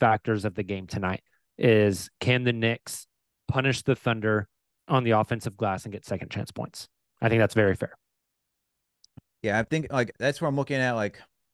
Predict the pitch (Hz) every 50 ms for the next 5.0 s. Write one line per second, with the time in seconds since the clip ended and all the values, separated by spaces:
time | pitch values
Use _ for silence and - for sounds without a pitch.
0 | _ _ _ _ _ _ _ _ _ _ _ _ _ _ _ _ _ - 120 127
1 | 156 170 - - - - - _ _ _ _ _ _ _ - - 127 117 95 82
2 | 123 143 143 147 131 120 - 127 123 120 110 95 107 110 110 107 107 101 90 85
3 | 87 110 107 107 104 98 98 95 95 95 95 101 107 104 107 104 95 - - 95
4 | 95 90 98 98 98 95 - - - 90 - - 104 98 95 92 92 90 87 -
5 | -